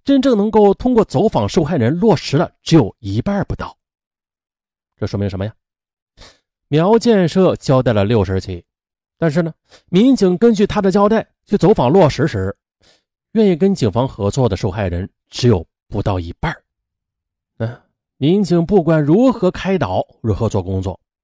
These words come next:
受害人为了名声或者其他原因，就是不愿意道出事实。而这呢，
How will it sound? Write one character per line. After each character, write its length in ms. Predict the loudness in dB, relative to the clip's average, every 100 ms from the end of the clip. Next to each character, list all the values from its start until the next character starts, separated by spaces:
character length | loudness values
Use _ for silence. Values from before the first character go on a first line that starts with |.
| _
受 240 | -4 -2 0
害 100 | 0
人 220 | 0 0
为 100 | 0
了 80 | -2
名 240 | -2 -2
声 160 | -4 -8 _
或 180 | -2 0
者 100 | -2 _ _
其 260 | -12 -4 -2
他 160 | -2 0
原 180 | 0
因， 100 | -2 -6 _
就 300 | -4 0 0
是 80 | 0
不 100 | 0
愿 160 | 0
意 80 | 0
道 140 | -2
出 160 | -2 -4
事 160 | -6 -8
实。 200 | -10 -18 _ _ _ _ _ _ _ -6
而 120 | -4
这 160 | 0
呢， 80 | -2